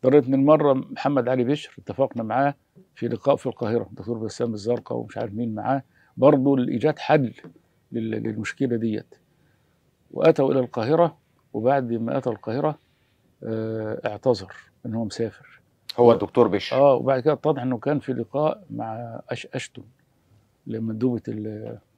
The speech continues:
Speaker 2: أيوه، المفاوضة
Speaker 1: آه،
Speaker 2: السامية
Speaker 1: آه.
Speaker 2: للشؤون
Speaker 1: فهو
Speaker 2: الخارجية في
Speaker 1: كان
Speaker 2: الاتحاد
Speaker 1: بيحصل
Speaker 2: الأوروبي.
Speaker 1: بقى لق-، ال-، يعني رسايل منهم إن إحنا معاكم طول ما أنتوا في الميدان، وده اللي حصل مع الوفد اللي عمله الد-، الشيخ محمد حسان، وانت عارف خلفياته.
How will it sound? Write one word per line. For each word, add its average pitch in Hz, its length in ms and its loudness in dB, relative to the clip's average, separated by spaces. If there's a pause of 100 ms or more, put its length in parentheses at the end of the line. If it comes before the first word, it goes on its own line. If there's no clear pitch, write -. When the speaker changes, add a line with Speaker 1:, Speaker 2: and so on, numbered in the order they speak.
(380)
Speaker 2:
أيوه، 101 220 8
المفاوضة 101 400 6
Speaker 1:
آه، - 20 4
Speaker 2:
السامية 113 540 4
Speaker 1:
آه. 104 40 6
Speaker 2:
للشؤون 98 200 0 (140)
Speaker 1:
فهو 160 40 8
Speaker 2:
الخارجية 104 200 6
في - 60 8
Speaker 1:
كان 151 100 4
Speaker 2:
الاتحاد 165 200 6
Speaker 1:
بيحصل - 160 2 (100)
Speaker 2:
الأوروبي. 147 140 8
Speaker 1:
بقى 143 140 2
لق-، 127 40 4
ال-، 120 500 -2 (320)
يعني 120 260 -2
رسايل 127 440 2
منهم 160 400 0 (140)
إن 117 160 -6
إحنا 120 200 -6
معاكم 143 520 0 (460)
طول 135 120 2
ما 139 100 6
أنتوا 127 180 0
في - 80 -14
الميدان، 113 480 -2 (640)
وده 131 160 6
اللي 156 120 8
حصل 160 320 4
مع 135 160 4
الوفد 139 320 6
اللي 127 140 2
عمله 139 240 0
الد-، 113 180 -4 (580)
الشيخ 143 220 -4
محمد 120 320 -2
حسان، 147 420 -4
وانت 131 200 -4
عارف 120 180 -4 (280)
خلفياته. 127 640 -6